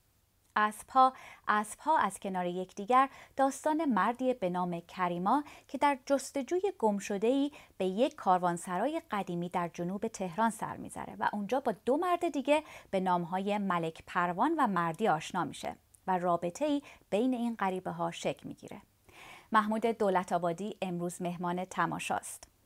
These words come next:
آقای دولت‌آبادی، شخصیت اصلی داستان کریما انگار تنها به دنبال پیدا کردن گم شده‌اش نیست.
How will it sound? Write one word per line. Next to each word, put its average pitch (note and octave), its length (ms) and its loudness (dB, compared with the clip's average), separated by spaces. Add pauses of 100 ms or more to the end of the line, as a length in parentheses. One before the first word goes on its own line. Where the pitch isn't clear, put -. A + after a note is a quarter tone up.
(360)
آقای D4 400 6
دولت‌آبادی، G#3+ 760 4
شخصیت F4+ 440 -2
اصلی F#4 320 2
داستان D4+ 480 2
کریما A3 640 2
انگار B3+ 280 0
تنها B3+ 540 2
به A#3+ 180 0
دنبال G3+ 440 0
پیدا G3+ 300 -2
کردن F#3+ 460 -2
گم F#3 200 -4
شده‌اش G#3+ 480 0
نیست. A3 200 0